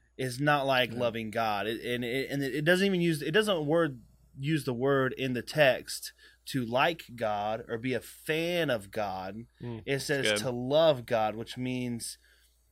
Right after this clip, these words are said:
Speaker 1: he is your desire. He is your
Speaker 2: Yeah.
Speaker 1: passion. He is your,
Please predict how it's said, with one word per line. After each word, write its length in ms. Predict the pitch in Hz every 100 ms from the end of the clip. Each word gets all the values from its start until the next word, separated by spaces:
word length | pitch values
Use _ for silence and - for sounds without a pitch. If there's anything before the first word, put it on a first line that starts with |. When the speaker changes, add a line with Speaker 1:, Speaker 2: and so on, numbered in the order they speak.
| _ _
Speaker 1:
he 500 | - - 175 170 165
is 340 | 160 139 117
your 540 | 127 131 123 117 113 - _ _ _ 131
desire. 720 | 135 123 135 156 101 85 -
He 220 | 135 135
is 180 | 139 123
your 120 | 120
Speaker 2:
Yeah. 40 | 107
Speaker 1:
passion. 500 | 107 139 139 - 104
He 180 | 120 127
is 240 | 127 113
your, 380 | 120 120 117 113